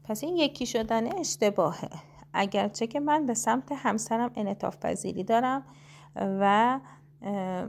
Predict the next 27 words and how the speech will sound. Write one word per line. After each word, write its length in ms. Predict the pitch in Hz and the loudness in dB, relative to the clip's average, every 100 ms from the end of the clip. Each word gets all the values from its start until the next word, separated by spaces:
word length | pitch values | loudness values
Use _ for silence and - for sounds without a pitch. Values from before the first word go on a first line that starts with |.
| - - - | -8 -10 -10
به 60 | |
سمت 440 | 196 202 208 208 220 196 | 0 4 4 2 0 0
تمایلات 680 | 196 196 190 180 185 190 - | 2 2 2 0 0 0 -4
و 60 | - | 0
درخواستای 600 | 180 185 185 185 190 185 | 0 0 -4 -4 -2 -2
او 160 | - | -2
توجه 600 | - - 175 - - 214 226 | -4 -4 -2 -4 -2 -4 0
دارم، 500 | 262 277 285 294 311 269 | 2 4 6 4 2 -2
حتماً، 600 | - 185 - 196 208 254 311 - - - - - | -2 -4 -4 -4 -2 -2 -6 -10 -20 -20 -14 -6
اه، 160 | 180 | -4
یعنی 400 | 175 175 175 170 | -2 -2 -2 -4
فردی 600 | 160 190 185 180 175 180 | -2 2 2 0 -4 -4
متکی 580 | - - 190 - 180 - | -6 -6 -8 -6 -8 -6
به 100 | 175 | -6
خود 440 | 175 - 180 180 175 | -6 0 0 0 0
و، 260 | 175 185 - - - - - | 0 0 -4 -12 -20 -12 -6
ام، 260 | 170 - - | -4 -6 -6
اینی 220 | - 190 | -4 -4
که 200 | - 196 | -4 -4
من 360 | 190 - 185 - - - | -2 -2 -2 -6 -14 -2
فقط 280 | - - 180 | 0 2 0
خواسته 340 | - 185 - | 0 -2 -2
های 140 | 180 180 | -2 -2
خودم 380 | - 180 185 | -2 -2 -2
رو 60 | 185 185 | -2 -2
ببینم 300 | 180 180 180 | -2 -2 0
نیستم، 600 | 185 220 220 - 285 294 | 0 0 0 2 2 0